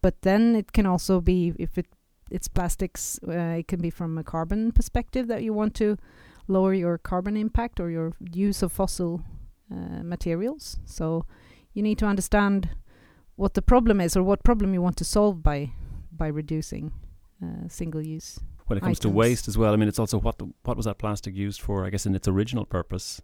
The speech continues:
Speaker 2: as well? I mean, did it have more benefit than the damage that it's causing?
Speaker 1: Yes, and single-use, of course, it has its pros, but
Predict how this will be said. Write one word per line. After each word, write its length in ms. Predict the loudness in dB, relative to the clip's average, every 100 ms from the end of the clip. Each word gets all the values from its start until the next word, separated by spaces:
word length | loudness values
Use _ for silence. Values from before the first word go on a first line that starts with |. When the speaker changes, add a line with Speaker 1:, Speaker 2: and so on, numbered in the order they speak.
| -10
Speaker 2:
as 120 | -6
well? 360 | -4 -2 -2 0
I 20 |
mean, 180 | 2 2 2
did 180 | -2 -2
it 80 | 0
have 120 | 0
more 260 | 0 0 0
benefit 560 | -2 -2 -4 -6 -10 -18 -12
than 320 | -4 0 2
the 80 | 2
damage 460 | 0 0 2 0 -2
that 100 | -4
it's 100 | -4
causing? 440 | -6 -6 -6 -6 -8 -12 -8
Speaker 1:
Yes, 520 | -2 -2 -2 -6 -6
and 380 | -4 -2 -2 -4 -6 -8 -8 -6 -8 -12 -14
single-use, 960 | -4 0 4 4 6 6 4 0 -6 -8 -10 -20 _ _ -8
of 140 | 0
course, 260 | 4 4 4
it 100 | 0
has 280 | 2 2
its 440 | 0 -4 -6 -10 -14 _ -20 _ _ _ 2
pros, 480 | 4 4 4 0
but 260 | 2 2 2